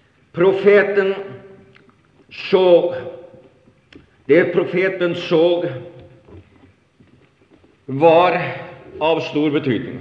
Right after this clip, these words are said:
Han var i virkeligheten en varselsmann. Og det er, og jeg tror han er et forbilde på hva det ordet sm-, forkyndere skulle være.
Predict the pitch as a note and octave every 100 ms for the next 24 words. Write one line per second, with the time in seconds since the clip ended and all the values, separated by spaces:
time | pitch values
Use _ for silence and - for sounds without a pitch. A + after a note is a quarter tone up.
0 | C3+ D#3 D3+ F3+ F#3 F3+ F#3+ F#3 F3+ F#3
1 | F3+ E3+ E3+ C#3+ D3+ F#3 D3 - G#3+ G#3
2 | - G#3 A2 - - - - _ _ _
3 | _ _ _ _ _ _ - - _ _
4 | _ _ _ _ _ _ - F#3 G3 G#3
5 | G#3+ A3 - F3+ G3+ F3 - F3 F#3 G3
6 | E3+ G3 G3 G#3 G#3 - - - A#3 C#3
7 | A2 G#3 A3+ D3 C3+ E3 F#3+ G#3+ C#3+ G3
8 | F#3 G3 G3 G#3 - - F3 - E3+ D#3+
9 | B2 C3+ G3 F#3 F3+ F#3+ G#3+ G#3+ G#3+ A3+
10 | A3+ F3+ F#2+